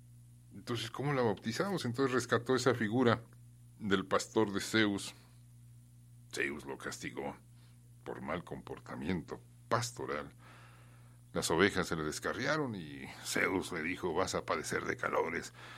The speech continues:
te vas a abrazar". Abrazar no con Z, sino abrazar con S, de fuego, de calor, de...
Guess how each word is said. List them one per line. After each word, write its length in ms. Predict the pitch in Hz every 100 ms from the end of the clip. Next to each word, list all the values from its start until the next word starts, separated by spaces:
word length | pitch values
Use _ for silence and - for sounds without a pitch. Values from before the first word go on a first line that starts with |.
| - - -
te 120 | - 71
vas 260 | - -
a 140 | 85 -
abrazar". 760 | - - 67 67 - - 71 - - - - - - - - - -
Abrazar 480 | - 110 110 127 151
no 160 | 123 110
con 180 | 87
Z, 320 | - 131 127 82
sino 240 | - 73
abrazar 460 | 71 76 - 95 -
con 160 | 87
S, 240 | 87 - 82
de 100 | 62
fuego, 460 | - 123 98 76 - - - -
de 140 | -
calor, 500 | - 76 104 120 85
de... 300 | 67 60 -